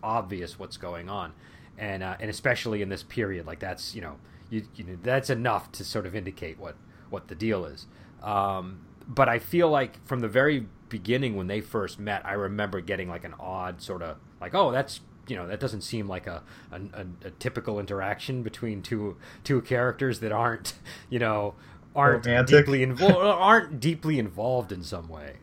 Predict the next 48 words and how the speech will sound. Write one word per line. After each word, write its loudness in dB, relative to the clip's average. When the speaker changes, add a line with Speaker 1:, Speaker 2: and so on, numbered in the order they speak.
Speaker 1:
Um, -4
Speaker 2:
Yeah, 12
Speaker 1:
you 2
know, 4
Speaker 2:
yeah. 2
Speaker 1:
and, -2
and -2
so, 2
uh, -2
and 4
then 6
just, 2
it -4
just, 0
and, 0
and 4
it 2
would 0
crop 6
up 6
every 4
now 0
and -2
then, -2
and -6
I 2
would 0
be -4
like, 0
"Oh, 6
that's 4
interesting," -2
but -4
they 2
don't 0
really 0
seem 0
to 0
be 0
<laughs> -2
going 6
anywhere 0
with 0
it, 0
so 2
maybe 2
I'm 0
just -2